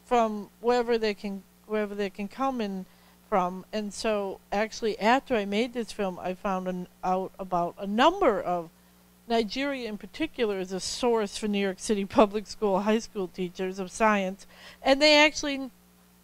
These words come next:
know that many of them are creationists, but they need body, warm bodies to teach. So it's a crisis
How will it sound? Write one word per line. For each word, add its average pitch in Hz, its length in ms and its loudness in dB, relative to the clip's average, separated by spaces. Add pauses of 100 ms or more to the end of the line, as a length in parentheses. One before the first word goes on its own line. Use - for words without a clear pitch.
(140)
know 247 580 6 (220)
that 190 320 4 (400)
many 240 240 2
of 220 120 -4
them 220 100 -2
are 202 100 -2
creationists, 208 580 -4
but 240 220 2
they 233 220 6
need 240 480 -4
body, 240 500 2
warm 220 300 -6
bodies 226 440 0
to - 80 -18
teach. 277 320 -14 (480)
So 190 120 -14
it's 190 200 -18
a 208 160 -18
crisis 226 640 -4